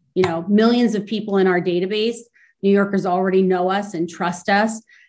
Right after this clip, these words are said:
And so our launch is gonna be a little bit different because we had an advantage over some of the other operators that didn't have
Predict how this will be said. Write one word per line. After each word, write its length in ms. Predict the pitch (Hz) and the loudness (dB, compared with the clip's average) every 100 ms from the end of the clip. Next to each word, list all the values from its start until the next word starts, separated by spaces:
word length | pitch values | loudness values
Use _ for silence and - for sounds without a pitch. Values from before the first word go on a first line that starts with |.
| _ | _
And 140 | 196 190 | -2 0
so 460 | 190 190 185 185 - | 0 2 2 0 -2
our 160 | 202 | -2
launch 380 | 202 202 220 220 | 2 2 0 -2
is 120 | 190 | -6
gonna 200 | - 226 | 0 2
be 100 | 226 | 2
a 60 | 220 | 0
little 180 | 214 214 | 0 -2
bit 240 | 196 - | -4 -6
different 560 | 190 185 185 339 - _ | -6 -6 -2 -2 -2 _
because 460 | 196 208 190 180 | -6 -2 -4 -4
we 480 | 196 185 190 190 190 | -6 -2 -2 -2 -6
had 220 | - 196 | -6 -2
an 140 | 196 202 | 2 4
advantage 540 | 180 185 202 202 165 | 4 2 2 0 -2
over 220 | 175 170 | -2 -2
some 240 | 175 - 175 | -4 -2 -2
of 80 | 165 | 0
the 100 | 170 | -2
other 280 | 165 165 | -2 -2
operators 560 | 160 180 180 175 165 165 | -4 -4 -2 -2 -2 -6
that 160 | 170 160 | -8 -4
didn't 240 | 185 160 | -2 -2
have 500 | 139 - 170 175 170 | -10 -8 -6 -4 -6